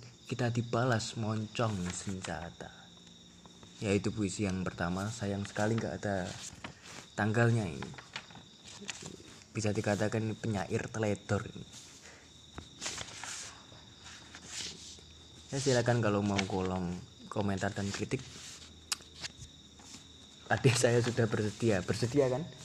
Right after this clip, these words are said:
Iya, bersedia katanya. Ya, segitu saja, cuma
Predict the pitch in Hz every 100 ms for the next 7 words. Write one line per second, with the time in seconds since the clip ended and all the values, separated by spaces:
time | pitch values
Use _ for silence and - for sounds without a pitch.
0 | - - - - - - 113 104 95 101
1 | - - 107 104 87 78 85 82 - -
2 | - - - - - - - 131 131 -
3 | 110 101 95 95 90 87 - - - -
4 | 95 - 104 101 101 110 - 98 92 -